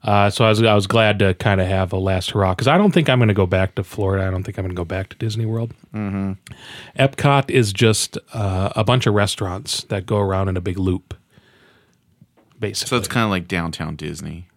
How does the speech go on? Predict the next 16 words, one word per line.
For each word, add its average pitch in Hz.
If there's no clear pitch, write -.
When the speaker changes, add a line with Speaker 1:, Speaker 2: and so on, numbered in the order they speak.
Speaker 1:
Uh, 175
yes 196
and 156
no, 160
because 139
they 131
do 139
the, 113
like, 117
the 117
international 120
thing 131
where 110
it'll 104
be 104
Spain, 190